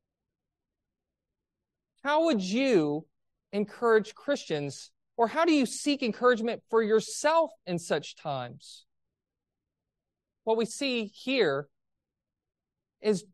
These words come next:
Paul drawing the eyes of Christians to focus on the reality of the resurrection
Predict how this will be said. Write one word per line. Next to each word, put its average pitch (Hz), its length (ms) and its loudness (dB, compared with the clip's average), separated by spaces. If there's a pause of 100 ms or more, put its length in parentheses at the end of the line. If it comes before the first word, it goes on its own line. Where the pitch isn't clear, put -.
(540)
Paul 160 520 6 (680)
drawing 294 540 8
the 277 120 6
eyes 226 460 0
of 196 140 0
Christians 190 600 -2
to 180 140 -2
focus 254 540 0
on 220 100 2
the 190 100 2
reality 180 880 2 (300)
of 160 140 -4
the 175 80 2
resurrection 185 880 2